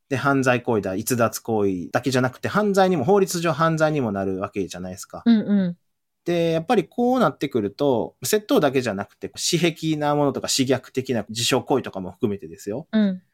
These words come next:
Speaker 1: こう、私癖、私逆行為っていうのが、いろんな世の中にはたくさんあって、
Speaker 2: うんうん。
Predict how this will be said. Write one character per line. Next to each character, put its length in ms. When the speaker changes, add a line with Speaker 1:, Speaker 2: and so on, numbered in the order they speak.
Speaker 1:
こ 80
う、 40
私 160
癖、 320
私 160
逆 280
行 260
為 80
っ 40
て 180
い 40
う 20
の 100
が、 160
い 80
ろ 120
ん 100
な 120
世 80
の 80
中 180
に 40
は 40
た 100
く 80
さ 140
ん 100
あ 20
っ 60
て、 260
Speaker 2:
う 60
ん 200
う 80
ん。 220